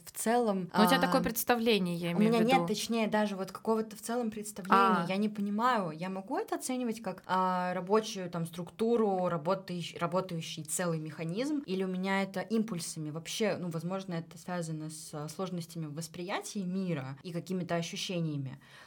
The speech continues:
Speaker 1: Но вот не знаю, Оля, у тебя вот как это работает? Можешь ли ты это сравнить со структурой какой-то, с чем-то таким вот очень, э, шаблонным, возможно, вот по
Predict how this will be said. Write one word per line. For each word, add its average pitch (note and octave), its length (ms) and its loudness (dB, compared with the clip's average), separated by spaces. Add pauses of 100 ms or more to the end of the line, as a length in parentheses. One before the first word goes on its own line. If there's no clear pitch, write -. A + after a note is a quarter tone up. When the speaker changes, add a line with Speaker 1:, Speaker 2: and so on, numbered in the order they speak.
Speaker 1:
Но G3 880 4
вот F#3+ 240 -4
не A3 80 0
знаю, G3 440 0
Оля, D#3+ 220 -2
у D#3+ 60 -6
тебя G#3 260 -2
вот E3 140 -2
как E3 180 -8
это E3 140 -8
работает? D3 360 -10
Можешь C4+ 340 2
ли C4 80 -2
ты B3 140 0
это G#3+ 200 -4
сравнить G#3 360 -4
со - 80 -8
структурой G3+ 580 2
какой-то, D3 500 -4
с - 120 -12
чем-то F#3 340 -4
таким F3 460 -4
вот D#3+ 180 -6
очень, F#3 580 -2
э, E3+ 420 0
шаблонным, F3 880 2
возможно, C3 420 -8
вот A#2+ 200 -18
по B2 320 -12